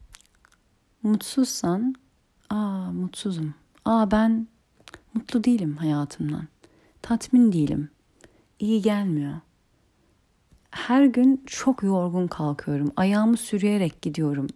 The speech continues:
işime, neyse. Her gün eve umutsuz dönüyorum.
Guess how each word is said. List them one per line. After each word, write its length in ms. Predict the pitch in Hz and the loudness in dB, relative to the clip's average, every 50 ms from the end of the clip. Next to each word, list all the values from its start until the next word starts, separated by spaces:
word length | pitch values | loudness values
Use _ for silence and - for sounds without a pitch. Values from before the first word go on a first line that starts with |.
| _ _ - | _ _ -10
işime, 580 | 151 - - - 151 151 143 139 139 143 - _ _ _ - - | -10 -10 -6 -4 -2 -2 -2 -2 -4 -6 -8 _ _ _ -6 -2
neyse. 440 | 160 156 156 147 - - - - - _ _ _ _ _ _ _ _ _ _ _ _ _ _ _ _ _ _ _ _ _ _ _ _ _ _ | -2 -2 -2 -4 -6 -8 -10 -10 -10 _ _ _ _ _ _ _ _ _ _ _ _ _ _ _ _ _ _ _ _ _ _ _ _ _ _
Her 260 | - - 202 214 226 | -4 0 2 4 4
gün 160 | 226 220 214 | 4 4 2
eve 220 | 208 208 214 226 220 | 2 2 2 0 0
umutsuz 640 | 208 196 196 190 175 - - - 202 190 175 160 | 2 2 2 0 0 -2 -6 -8 -6 -6 -6 -4
dönüyorum. 600 | 160 151 143 143 139 139 135 143 143 156 156 160 | -2 -2 -2 -2 -2 -4 -6 -6 -6 -8 -10 -12